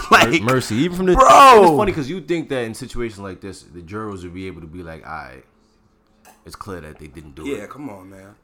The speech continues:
Speaker 2: Do you, do you feel like jurors are oftentimes afraid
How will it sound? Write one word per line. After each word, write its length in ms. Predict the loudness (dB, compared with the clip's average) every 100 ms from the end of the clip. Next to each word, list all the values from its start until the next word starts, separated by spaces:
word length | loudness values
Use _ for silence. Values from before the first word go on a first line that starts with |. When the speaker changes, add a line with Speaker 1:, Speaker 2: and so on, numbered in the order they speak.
| _
Speaker 2:
Do 180 | -16 -14
you, 80 | -14
do 100 | -14
you 60 |
feel 140 | -12 -12
like 120 | -12
jurors 300 | -12 -12 -14
are 200 | -16 -14
oftentimes 880 | -16 -18 -18 -14 -12 -14 -16 -20 _ _ _ _ _ _ _ _ _ _ _ _ _
afraid 580 | -20 -16 -12 -10 -10